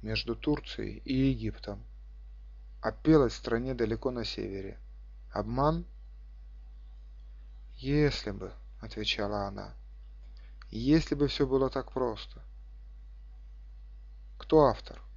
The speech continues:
Исаковский, Матусовский, Блантер?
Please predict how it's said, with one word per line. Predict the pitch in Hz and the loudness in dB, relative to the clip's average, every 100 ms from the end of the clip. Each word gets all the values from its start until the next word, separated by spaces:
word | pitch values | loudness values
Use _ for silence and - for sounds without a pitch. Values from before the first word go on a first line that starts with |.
| - | -12
Исаковский, | - - - 202 190 - - - - | -6 0 4 6 4 0 -10 -14 -10
Матусовский, | 104 - - 175 170 - 110 | -10 -8 4 6 6 2 -2
Блантер? | 113 143 160 - - | 4 6 6 0 -12